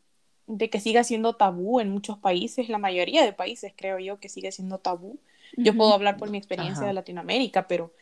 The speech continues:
Speaker 1: no sabemos cómo son las cosas realmente en Japón, por ejemplo.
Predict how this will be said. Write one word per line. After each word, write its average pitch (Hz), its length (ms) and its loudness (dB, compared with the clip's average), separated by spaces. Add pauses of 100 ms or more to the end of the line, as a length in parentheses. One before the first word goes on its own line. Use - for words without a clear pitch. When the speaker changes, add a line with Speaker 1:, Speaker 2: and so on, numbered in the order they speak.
(180)
Speaker 1:
no 233 140 6
sabemos 220 380 4
cómo 226 240 0
son 214 160 -6
las 214 140 -6
cosas 220 300 -4
realmente 208 460 -2
en 214 60 -4
Japón, 220 440 4
por 214 140 -4
ejemplo. 196 480 -12